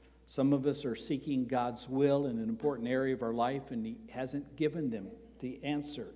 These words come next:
yet. All of us deal with temptations, pain, frustrations. After we have focused on the great truths of our faith, then God can help us handle them much more effectively.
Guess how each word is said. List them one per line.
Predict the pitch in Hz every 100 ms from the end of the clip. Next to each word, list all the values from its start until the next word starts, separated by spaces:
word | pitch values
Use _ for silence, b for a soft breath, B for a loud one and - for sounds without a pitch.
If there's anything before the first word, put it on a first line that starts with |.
| -
yet. | 113 - - - - b b b b b - _ - _ _
All | - 127 139
of | 139
us | 135
deal | 135 131 131
with | 131 131
temptations, | - 117 - 131 135 - 139 131 - - - -
pain, | - 131 135 135 135 - - - - -
frustrations. | - 110 - 147 117 113 110 - - - - - _ - _ _ _ _ _ -
After | - 139 165
we | 147
have | 135 143
focused | 147 147 151 -
on | 127
the | 123
great | 113 135 143 -
truths | 151 143 135
of | 123 107
our | 110
faith, | - 139 107 - -
then | 131 127
God | 131 120 131
can | - 120
help | 113 131 117 127
us | 113 -
handle | - 131 135 127
them | 113 113 107 101 B B B
much | 131 127 127 -
more | 127 120 113 104 - -
effectively. | - - 107 - 101 - - -